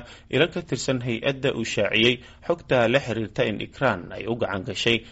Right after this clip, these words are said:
kooxda Al-Shabaab. V O A-da oo la hadashay hooyada Ikraan ayaa sheegtay in warkaasi ay u sheegeen xubno ka tirsan hay-adda, balse aysan weli rumaysnayn.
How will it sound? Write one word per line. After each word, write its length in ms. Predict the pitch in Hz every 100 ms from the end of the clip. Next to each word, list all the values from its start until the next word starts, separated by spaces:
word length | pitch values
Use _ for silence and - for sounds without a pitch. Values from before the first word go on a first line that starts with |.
| -
kooxda 440 | - 170 170 175 160
Al-Shabaab. 640 | 107 98 - 120 104 87 98 - - - - -
V 200 | - 175
O 80 | 165
A-da 280 | 147 156 156
oo 140 | 107 90
la 100 | 120
hadashay 380 | 101 107 123 117
hooyada 320 | 107 117 120
Ikraan 460 | - 131 117 104 -
ayaa 220 | 101 98
sheegtay 400 | - 98 123 120 - - -
in 100 | 135
warkaasi 440 | 175 - 131 - 120
ay 80 | 139
u 40 |
sheegeen 480 | - 120 123 107 85
xubno 260 | 80 87 95
ka 120 | 107
tirsan 400 | - 98 - 110 110 - - 120
hay-adda, 480 | 110 156 151 156
balse 320 | 151 113 107 117
aysan 340 | 110 - 104
weli 160 | 104 117
rumaysnayn. 720 | 113 98 95 - 117 101